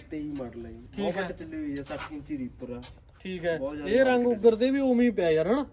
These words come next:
Speaker 1: ਹਾਂਜੀ।
Speaker 2: ਠੀਕ ਹੈ। ਇਹ ਬਾਈ ਕਿੰਨੇ ਦਾ ਦੇ ਦਾਂਗੇ ਆਪਾਂ?
Speaker 1: ਇਹ ਦੋ ਲੱਖ ਸੱਠ ਹਜ਼ਾਰ ਦਾ ਜੀ।
Speaker 2: ਦੋ ਲੱਖ ਸੱਠ ਹਜ਼ਾਰ ਦਾ?
Speaker 1: ਹਾਂਜੀ।
Speaker 2: ਤੇ ਇਹਦਾ ਰਿਪੇਅਰ ਦਾ ਕੀ ਜੁਗਾੜ ਆ?
Speaker 1: ਰਿਪੇਅਰ ਦਾ ਮਾਗਰਲੇ ਨਾਲੋਂ ਇਹਦੀ ਰਿਪੇਅਰ ਘੱਟ ਹੋਊਗੀ ਬਾਈ।
Speaker 2: ਅੱਛਾ,
Speaker 1: ਇਹਦਾ
Speaker 2: ਬਲੇਡਾਂ ਦੇ
Speaker 1: ਚੱਲੇ
Speaker 2: ਵੀ
Speaker 1: ਵੀ
Speaker 2: ਮੰਨ
Speaker 1: ਘੱਟ
Speaker 2: ਲਓ
Speaker 1: ਹੋਇਆ।
Speaker 2: ਕੁਛ ਕੁ ਬਦਲਣੇ ਪੈਣਗੇ।
Speaker 1: ਕੁਛ ਕੁ ਬਦਲਣੇ ਪੈਣਗੇ, ਪਰ
Speaker 2: ਠੀਕ
Speaker 1: ਵੇਟ
Speaker 2: ਹੈ।
Speaker 1: ਸਹੀ ਨੇ।
Speaker 2: ਠੀਕ ਹੈ,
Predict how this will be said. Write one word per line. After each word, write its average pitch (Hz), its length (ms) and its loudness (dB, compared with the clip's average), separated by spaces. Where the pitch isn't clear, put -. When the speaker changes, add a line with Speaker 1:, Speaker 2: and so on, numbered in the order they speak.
Speaker 1:
ਹਾਂਜੀ। 110 280 -14
Speaker 2:
ਠੀਕ 175 200 0
ਹੈ। 202 120 4
ਇਹ 240 60 6
ਬਾਈ 269 140 2
ਕਿੰਨੇ 254 180 4
ਦਾ 240 100 4
ਦੇ 233 100 4
ਦਾਂਗੇ 226 180 2
ਆਪਾਂ? 196 180 -6
Speaker 1:
ਇਹ 160 120 -4
ਦੋ 160 140 0
ਲੱਖ 156 140 -4
ਸੱਠ 131 340 -10
ਹਜ਼ਾਰ 113 240 -10
ਦਾ 107 160 -16
ਜੀ। 107 80 -14
Speaker 2:
ਦੋ 190 160 -2
ਲੱਖ 202 140 -6
ਸੱਠ 196 260 -10
ਹਜ਼ਾਰ 254 260 -4
ਦਾ? 214 160 -10
Speaker 1:
ਹਾਂਜੀ। 214 280 -16
Speaker 2:
ਤੇ 202 100 -2
ਇਹਦਾ 220 300 -4
ਰਿਪੇਅਰ 233 360 -8
ਦਾ 247 120 -8
ਕੀ 220 160 -10
ਜੁਗਾੜ 208 260 -4
ਆ? 165 60 -8
Speaker 1:
ਰਿਪੇਅਰ 151 340 -4
ਦਾ 170 100 -6
ਮਾਗਰਲੇ 147 400 -4
ਨਾਲੋਂ 147 200 -4
ਇਹਦੀ 160 140 -4
ਰਿਪੇਅਰ 156 340 -8
ਘੱਟ 160 160 -8
ਹੋਊਗੀ 117 220 -10
ਬਾਈ। 123 160 -10
Speaker 2:
ਅੱਛਾ, 190 180 -8
Speaker 1:
ਇਹਦਾ 180 100 -2
Speaker 2:
ਬਲੇਡਾਂ 196 180 2
ਦੇ 226 100 2
Speaker 1:
ਚੱਲੇ 262 140 2
Speaker 2:
ਵੀ 277 60 4
Speaker 1:
ਵੀ 262 80 4
Speaker 2:
ਮੰਨ 247 100 4
Speaker 1:
ਘੱਟ 240 80 -2
Speaker 2:
ਲਓ 247 80 0
Speaker 1:
ਹੋਇਆ। 269 200 -4
Speaker 2:
ਕੁਛ 233 140 -4
ਕੁ 254 140 -6
ਬਦਲਣੇ 247 360 -2
ਪੈਣਗੇ। 190 400 -4
Speaker 1:
ਕੁਛ 143 140 -8
ਕੁ 151 120 -10
ਬਦਲਣੇ 135 300 -6
ਪੈਣਗੇ, 113 320 -8
ਪਰ 135 120 -6
Speaker 2:
ਠੀਕ 135 160 -4
Speaker 1:
ਵੇਟ 147 80 -4
Speaker 2:
ਹੈ। - 60 -10
Speaker 1:
ਸਹੀ 110 220 -10
ਨੇ। 107 160 -14
Speaker 2:
ਠੀਕ 196 220 -6
ਹੈ, 180 100 -2